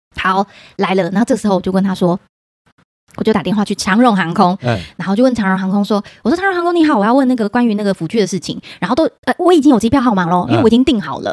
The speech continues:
Speaker 2: 对。
Speaker 1: 然后就问他说，“诶，那个关于就是，呃，拐杖的问题嘛，
Speaker 2: 嗯。
Speaker 1: 辅具的问题。”然后讲完之后，就是都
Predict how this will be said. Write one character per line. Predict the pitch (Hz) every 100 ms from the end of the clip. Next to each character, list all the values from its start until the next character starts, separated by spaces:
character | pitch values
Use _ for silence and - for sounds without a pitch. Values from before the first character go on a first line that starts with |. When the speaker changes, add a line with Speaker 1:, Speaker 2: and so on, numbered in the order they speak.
| 233
Speaker 2:
对。 | 226
Speaker 1:
然 | 190
后 |
就 | 208
问 | 214
他 | 202
说 | 190 202
，“诶， | 208
那 | 220
个 | 214
关 | 208 196
于 | 180 165
就 | 190
是， | 190 175 -
呃， | 190 156 208 - _
拐 | 190
杖 | 269 240
的 |
问 | 202 185
题 | - 131
嘛， | 104 147
Speaker 2:
嗯。 |
Speaker 1:
辅 | 170
具 | 208
的 | 226
问 | 214
题。” | 185 - - -
然 | 285
后 | 415
讲 | -
完 | 196 233
之 | 247
后， | 262 247 - _ _ -
就 | 339
是 | 359
都 | 339